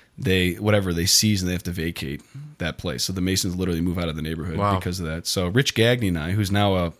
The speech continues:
Speaker 1: C F R, way back in the day when we were crazy and stupid, read this story, two thousand four, we're on Totus Tuus, and we're like, "Let's do that." So we drove around northern Colorado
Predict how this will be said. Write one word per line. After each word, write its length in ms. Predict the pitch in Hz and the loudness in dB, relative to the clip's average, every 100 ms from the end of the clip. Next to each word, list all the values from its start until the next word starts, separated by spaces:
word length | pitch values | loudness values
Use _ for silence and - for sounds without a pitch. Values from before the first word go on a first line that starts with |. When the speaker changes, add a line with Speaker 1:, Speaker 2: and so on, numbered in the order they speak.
| _ | _
Speaker 1:
C 220 | - - 98 | -4 0 0
F 140 | - | 0
R, 300 | 90 82 110 - _ _ _ _ | -4 -2 -4 -8 _ _ _ _
way 160 | 107 127 | 2 4
back 240 | 123 110 | 4 2
in 80 | 92 | -2
the 80 | 82 | -4
day 240 | 65 71 98 | -6 -8 -8
when 160 | 120 | -6
we 100 | 98 | -2
were 200 | 82 80 - _ _ - | -2 -2 -8 _ _ -12
crazy 300 | - 120 104 | 2 2 4
and 80 | 87 | 0
stupid, 520 | - 110 90 73 101 - - - - - _ 98 | 0 -2 -2 -4 -8 -12 -20 -20 -20 -20 _ 2
read 180 | 107 110 | 2 2
this 140 | 101 | 0
story, 380 | - 95 82 82 | 0 0 0 0
two 120 | 117 | 2
thousand 300 | 110 104 92 | 2 2 0
four, 340 | - 92 87 87 | -4 -2 0 0
we're 80 | 90 | 0
on 100 | 87 | 0
Totus 280 | 98 85 - | 0 -2 -2
Tuus, 340 | 90 87 - | -2 -2 -2
and 80 | 90 | -2
we're 80 | 87 | -2
like, 220 | 82 82 | -2 -2
"Let's 220 | 101 - | -4 0
do 140 | 117 104 | 0 2
that." 200 | 78 76 | 0 -4
So 120 | 95 | -2
we 100 | 90 | -2
drove 260 | 92 98 101 | 0 0 2
around 220 | 95 87 | 0 0
northern 260 | 87 90 87 | 0 0 0
Colorado 480 | 92 87 82 85 | 0 0 -2 -2